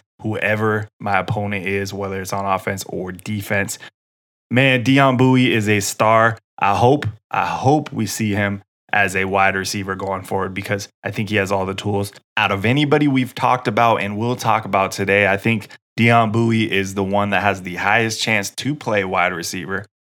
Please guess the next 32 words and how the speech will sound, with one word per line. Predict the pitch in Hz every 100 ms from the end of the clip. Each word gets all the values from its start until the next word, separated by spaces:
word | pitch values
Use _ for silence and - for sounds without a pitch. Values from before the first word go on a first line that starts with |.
| _
at | 90 90
the | 92
next | 87 82 -
level. | 87 92
So | - 127 123 - _
let's | 120 123
pay | 135 147
attention, | 151 156 147 151
though. | 139 139
Let's, | 117 101 - - -
same | 87 - 98 113
with | 127
the | 135
other | 131
guys. | 127 127 113
Let's | 92
watch | 95 95 110
how | 110 110
his | 107
senior | 110 107
season | 101 110 104 104
goes. | 101 101 98 - - _
Check | - 107 107
out | 110
the | 104
stats | - 107 104 -
he's | 101
putting | - 101 98
up. | 98
I | 90
mean, | 92 95 92
Deon | 107 110 107 107